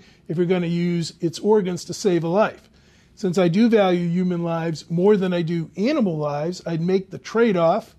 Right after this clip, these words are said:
I think it's a close call, a grudging trade-off, but I'd make it. And at least I know that the pigs were well treated, because that's the way to get the best supply of organs.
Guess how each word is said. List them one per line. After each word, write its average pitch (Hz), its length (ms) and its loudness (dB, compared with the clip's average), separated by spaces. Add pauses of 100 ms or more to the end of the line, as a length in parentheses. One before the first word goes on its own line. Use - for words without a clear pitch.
I 139 60 -18
think 156 220 -6
it's 139 200 -10
a 151 80 -12
close 185 400 0
call, 185 380 -2
a 180 80 -4
grudging 175 500 0
trade-off, 175 460 -4
but 180 80 -2
I'd 160 160 0
make 202 300 2
it. 190 240 0 (420)
And 185 100 -4
at 180 140 -4
least 247 260 2
I 202 120 2
know 185 220 -2
that 175 160 -6
the 170 60 -6
pigs 180 460 -2
were 170 100 -2
well 165 300 -2
treated, 208 560 2 (280)
because 170 220 -4
that's 175 300 -2
the 175 80 -6
way 165 200 -4
to 165 60 -6
get 160 180 -4
the 180 80 -6
best 160 220 -6
supply 165 360 -6
of 151 80 -6
organs. 170 480 -2